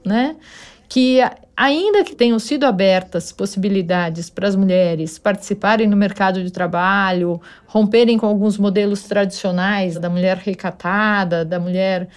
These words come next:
cem por cento mãe, esposa, companheira, essa participação no mercado de trabalho ainda se dá num modelo muito patriarcal, né? Porque as mulheres ainda participam,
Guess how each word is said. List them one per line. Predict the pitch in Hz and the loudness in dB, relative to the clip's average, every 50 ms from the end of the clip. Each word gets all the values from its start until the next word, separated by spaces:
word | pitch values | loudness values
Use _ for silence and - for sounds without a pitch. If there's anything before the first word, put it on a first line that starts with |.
| - - _ | -20 -20 _
cem | - - - 220 220 | -14 -4 0 0 0
por | 214 220 214 | 2 0 -2
cento | - - 214 208 214 214 220 190 | -4 -4 -2 -2 0 0 0 2
mãe, | 180 185 190 214 233 240 226 208 196 | 2 2 2 2 2 2 4 2 2
esposa, | 180 180 180 - - - 190 202 214 226 220 180 190 180 | 0 -2 -4 -6 -4 0 2 2 2 2 2 0 0 -2
companheira, | 180 - 185 180 - 185 180 180 175 175 180 190 202 220 262 311 320 - - - - - - - - - - - - | -2 -4 -6 -2 -2 0 0 0 0 0 0 0 0 0 -2 -4 -6 -10 -20 -20 -20 -20 -20 -20 -20 -20 -16 -6 0
essa | 254 294 339 - 403 | 0 0 2 2 0
participação | 381 370 294 277 277 - 254 214 220 208 208 - 262 | 2 2 2 0 0 -4 -4 -2 -2 -2 0 0 -2
no | 285 262 220 | 0 2 2
mercado | 214 208 - 202 196 190 | 2 2 0 0 0 -2
de | 185 185 | -4 -6
trabalho | - 196 185 185 220 247 277 285 294 - | -4 -2 0 0 0 0 0 -2 -4 -4
ainda | - 311 294 277 320 370 381 359 320 | -2 -2 0 0 0 0 0 0 0
se | 262 262 - 247 | 0 -2 -4 -4
dá | 190 185 214 226 247 | 0 0 2 2 2
num | 240 226 220 214 | 4 4 4 4
modelo | 214 208 202 180 180 202 220 226 226 226 | 4 2 2 0 0 0 0 2 2 2
muito | 214 214 214 208 214 - | 2 2 2 2 0 -2
patriarcal, | - 202 202 - 226 240 285 277 - 320 311 285 214 175 156 147 - _ _ _ - | -4 -4 -4 -2 -4 -4 -4 -2 -2 0 0 0 0 -2 -6 -8 -12 _ _ _ -8
né? | 175 170 190 226 269 269 | -6 -4 -4 -4 -4 -6
Porque | - - - - 185 | -10 -14 -10 -6 -6
as | 170 175 175 | -6 -4 -4
mulheres | 180 175 175 185 185 214 208 | -2 -2 -2 -2 -2 -2 -2
ainda | 226 220 202 208 226 277 302 294 269 | -2 0 2 2 2 2 2 2 0
participam, | 269 247 208 208 - - - - 190 196 190 - 208 220 | 2 0 -2 -2 -4 -8 -8 -6 -6 -4 -2 -2 -2 -2